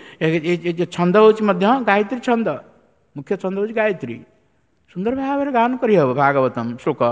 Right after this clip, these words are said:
ଏସବୁ, ଏସବୁ ଗା-, ସଙ୍ଗୀତ, ଏ, ସବୁ ସଙ୍ଗୀତ ସବୁ, ଏ। ତେଣୁ ଏଇଭଳି ଭାବେ ନାରଦ ମୁନି ଯେତେବେଳେ କହୁଛନ୍ତି, ବିରାଟ ହଲରେ ଭଗବାନ ସେଠି ବସିଛନ୍ତି, ବଳରାମ ବସିଛନ୍ତି, ଅନ୍ୟମାନେ ସବୁ ବସିଛନ୍ତି, ଯାଦବମାନେ ବସିଛନ୍ତି,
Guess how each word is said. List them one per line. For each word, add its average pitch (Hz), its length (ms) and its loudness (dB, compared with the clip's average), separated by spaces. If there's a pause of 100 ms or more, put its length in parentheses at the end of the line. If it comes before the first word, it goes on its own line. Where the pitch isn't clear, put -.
(1040)
ଏସବୁ, 269 460 -12 (240)
ଏସବୁ 302 260 -4 (340)
ଗା-, 220 360 4
ସଙ୍ଗୀତ, 240 440 2
ଏ, 180 380 -6
ସବୁ 339 260 -14
ସଙ୍ଗୀତ 226 440 -4
ସବୁ, 131 340 -4 (300)
ଏ। 151 200 -6 (1040)
ତେଣୁ 233 240 8 (400)
ଏଇଭଳି 240 320 10
ଭାବେ 226 280 6
ନାରଦ 208 460 6
ମୁନି 220 180 4
ଯେତେବେଳେ 208 240 2
କହୁଛନ୍ତି, 190 720 4
ବିରାଟ 180 400 0
ହଲରେ 175 500 4
ଭଗବାନ 202 380 4
ସେଠି 214 160 2
ବସିଛନ୍ତି, 196 400 0
ବଳରାମ 208 340 4
ବସିଛନ୍ତି, 185 340 0
ଅନ୍ୟମାନେ 208 260 0
ସବୁ 214 80 2
ବସିଛନ୍ତି, 175 440 0
ଯାଦବମାନେ 196 400 2
ବସିଛନ୍ତି, 165 500 2